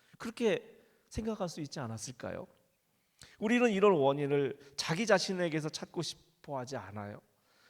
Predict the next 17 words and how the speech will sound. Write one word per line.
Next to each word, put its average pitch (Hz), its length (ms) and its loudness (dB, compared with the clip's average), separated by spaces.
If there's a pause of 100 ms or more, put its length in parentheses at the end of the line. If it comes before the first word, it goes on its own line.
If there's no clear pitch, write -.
(120)
나에게서 196 560 6
찾는 190 300 -4
대신에 156 460 -2 (260)
누군가를 180 440 2
원망하거나 131 1080 0 (260)
누군가를, 170 800 6 (300)
누군가의 170 520 2
탓으로 254 520 0
돌리는 139 540 -4
일에 120 140 -6
우리 117 220 -8
너무나 110 480 -6 (260)
익숙합니다. 110 960 -6 (760)
혹은 208 200 6
환경을 233 800 4 (140)
한탄하기도 175 640 -6
하고요. 117 440 -6